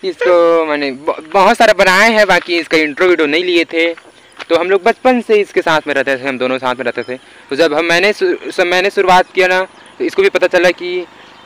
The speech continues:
ये चैनल खोला है करके, तो खुद से भी बना लाया और बनाकर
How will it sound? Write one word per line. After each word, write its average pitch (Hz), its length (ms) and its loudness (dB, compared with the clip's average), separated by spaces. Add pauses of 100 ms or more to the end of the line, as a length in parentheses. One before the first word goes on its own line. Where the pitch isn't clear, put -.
(120)
ये 165 160 0
चैनल 156 280 -2
खोला 156 200 2
है 160 60 0
करके, 165 340 -2 (480)
तो 160 80 -2 (120)
खुद 233 120 -6
से 202 140 0
भी 175 120 -4
बना 165 280 2
लाया 156 240 4 (460)
और 165 180 4
बनाकर 185 580 2